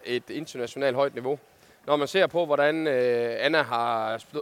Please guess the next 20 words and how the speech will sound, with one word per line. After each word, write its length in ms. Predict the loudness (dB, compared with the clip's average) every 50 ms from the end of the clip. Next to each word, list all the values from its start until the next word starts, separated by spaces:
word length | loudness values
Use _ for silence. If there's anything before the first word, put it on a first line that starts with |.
| -10
stået 460 | -8 -6 -2 0 0 0 0 0 -2 -2
i 40 |
den 80 | -4 -2
danske 320 | -2 -2 -2 -2 -6 -8
liga 280 | -6 -6 -4 -2 0 -2
og 60 | -2
Champions 320 | -2 -4 -6 -6 -8 -8 -8
League, 160 | -10 -10 -10 -14 _ -20 _ _ _ -20 _ _ _ _ -6 -6
og 120 | -4 -4
de 60 | 0
gange, 240 | 2 2 2 2 2
hun 100 | -2 -6
har 60 | -6
fået 200 | -2 -2 -2 0
chancen, 380 | 2 0 0 0 -2 -6 -6 -2
så 120 | 0 2 2
har 80 | 2
det 120 | 2 0 0
været 180 | 0 -2 -2
på 420 | -2 -4 -2 -2 -2 -2 -2 -2